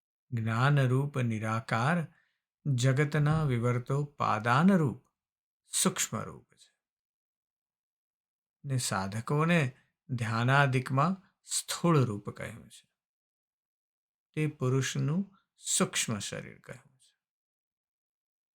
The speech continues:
અંતર્મુખ, બહિર્મુખ એવા ભેદથી માયા શક્તિના બે રૂપો કહ્યા છે.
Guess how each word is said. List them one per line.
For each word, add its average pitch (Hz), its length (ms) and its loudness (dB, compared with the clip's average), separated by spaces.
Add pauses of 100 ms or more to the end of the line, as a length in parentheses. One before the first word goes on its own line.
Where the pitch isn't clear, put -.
(1800)
અંતર્મુખ, 135 680 2 (580)
બહિર્મુખ 135 760 4 (420)
એવા 156 240 0
ભેદથી 147 920 -2 (400)
માયા 120 480 2
શક્તિના 135 800 -2
બે 139 380 0
રૂપો 135 420 2
કહ્યા 110 360 -2
છે. - 180 -14